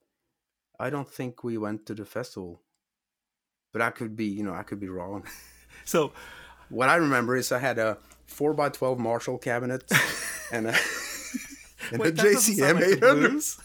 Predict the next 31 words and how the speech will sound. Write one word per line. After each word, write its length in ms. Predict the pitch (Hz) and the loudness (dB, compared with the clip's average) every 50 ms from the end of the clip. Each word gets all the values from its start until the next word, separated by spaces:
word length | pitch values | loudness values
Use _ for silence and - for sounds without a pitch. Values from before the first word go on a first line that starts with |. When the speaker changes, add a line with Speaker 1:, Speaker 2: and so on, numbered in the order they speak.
| - - - - - _ _ - - _ | -20 -20 -20 -20 -20 _ _ -20 -20 _
Speaker 1:
What? 340 | - 127 160 190 254 - - - - | 0 2 4 4 4 2 0 -6 -8
Speaker 2:
<laughs> 80 | - | -2
That 180 | - 156 220 233 | 0 0 0 2
doesn't 240 | 294 262 233 233 196 | 0 0 0 0 0
sound 200 | - 175 151 139 | 2 2 4 4
like 160 | 123 120 - | 2 0 0
the 60 | 131 | -4
blues. 600 | 110 113 120 117 120 147 220 262 - - - - - - _ - - 294 269 226 170 - | -2 0 2 2 2 2 0 -2 -4 -4 -6 -6 -10 -18 _ -20 -16 -14 -12 -12 -8 -4
Speaker 1:
No, 360 | 143 165 202 262 302 247 - - - - 160 | 0 0 2 2 2 0 -2 -6 -10 -8 -2
'cause 320 | - 190 208 - - - - - - - - - - _ _ _ _ _ _ _ | 0 0 0 0 -4 -8 -12 -16 -20 -20 -20 -20 -20 _ _ _ _ _ _ _
I 100 | - 170 | -4 -2
was 180 | 190 208 196 185 | -2 0 2 2
also 380 | 185 202 220 220 - 226 190 | 2 4 2 2 2 2 2
into, 640 | 147 147 165 175 180 165 - - 170 170 165 160 160 | 2 2 0 0 -2 -4 -2 0 2 2 2 2 2
uh, 360 | 156 156 151 151 143 135 131 - | 2 2 0 0 -2 -2 -2 -2
I 60 | 151 | 0
was 220 | 156 165 170 - | 0 0 0 0
also 220 | 175 180 180 175 185 | 0 -2 0 -2 -2
into 240 | 175 170 156 - 147 | -2 -2 -4 -6 -4
Gary 320 | 135 147 135 135 135 131 | -2 0 2 2 2 2
Moore, 500 | 127 123 120 123 123 127 131 139 135 - _ _ _ _ _ _ _ - | 0 0 -2 -2 -2 -2 -4 -6 -8 -12 _ _ _ _ _ _ _ -6
you 100 | 143 131 | -4 -2
know, 340 | 120 117 113 123 143 143 _ _ _ _ _ _ _ _ _ _ _ _ _ _ _ _ _ _ _ | -2 -2 -4 -6 -8 -12 _ _ _ _ _ _ _ _ _ _ _ _ _ _ _ _ _ _ _
Stevie 320 | - - - - 156 143 143 | -18 -16 -6 -4 -2 -2 0
Ray 140 | 139 135 | 0 -2
Vaughan, 420 | 127 123 120 117 117 120 127 127 113 | -2 -2 -4 -4 -4 -4 -6 -6 -4
Gary 260 | 110 120 127 131 123 | -4 -2 -2 -2 -4
Moore, 500 | 123 117 110 110 117 123 123 127 139 - - | -6 -6 -6 -6 -6 -6 -8 -10 -12 -14 -12
uh, 580 | 120 117 117 113 113 113 110 110 107 107 98 - | -10 -8 -8 -8 -8 -10 -10 -10 -10 -12 -10 -8
Eric 240 | - 113 117 120 120 | -6 -6 -6 -6 -8
Clapton. 600 | - 113 104 107 110 - _ 113 113 113 113 113 | -6 -4 -4 -4 -4 -6 _ -10 -10 -8 -10 -12